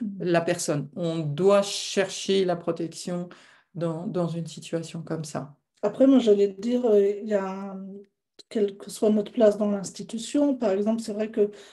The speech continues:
Speaker 1: moi, ça m'est arrivé d'avoir des amis, euh, qui sont à l'éducation nationale et, euh,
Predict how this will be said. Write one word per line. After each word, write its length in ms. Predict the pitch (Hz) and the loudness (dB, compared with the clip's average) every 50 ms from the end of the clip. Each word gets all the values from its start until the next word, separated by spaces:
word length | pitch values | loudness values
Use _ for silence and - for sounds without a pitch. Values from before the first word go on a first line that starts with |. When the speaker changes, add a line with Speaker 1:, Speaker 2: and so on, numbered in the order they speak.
| _ _ _ | _ _ _
Speaker 1:
moi, 100 | 233 226 | -2 0
ça 140 | 226 262 233 | 2 4 6
m'est 100 | 233 214 | 6 6
arrivé 300 | 202 214 208 214 220 220 | 4 4 2 0 0 0
d'avoir 320 | 214 208 208 208 196 190 | 0 2 2 2 0 0
des 240 | 196 190 180 185 196 | -2 -4 -4 -2 -4
amis, 320 | 190 190 202 220 226 214 | -6 -4 -2 0 2 0
euh, 80 | 185 180 | 0 0
qui 200 | 180 - - 202 | -4 -8 -12 -12
sont 300 | - - 214 208 202 196 | -8 -6 -4 -4 -2 -4
à 80 | 185 | -4
l'éducation 480 | 185 202 185 190 - 208 202 - - 208 | -6 -6 -8 -4 -4 -4 -4 -4 -6 -8
nationale 560 | 190 185 - - 202 202 247 311 269 170 - - - - - - - - _ _ _ _ | -8 -8 -8 -6 -4 -2 -2 -2 -2 -4 -6 -10 -18 -20 -20 -20 -20 -20 _ _ _ _
et, 200 | - 226 233 233 | 2 4 6 8
euh, 240 | 208 202 202 190 180 | 8 6 6 4 0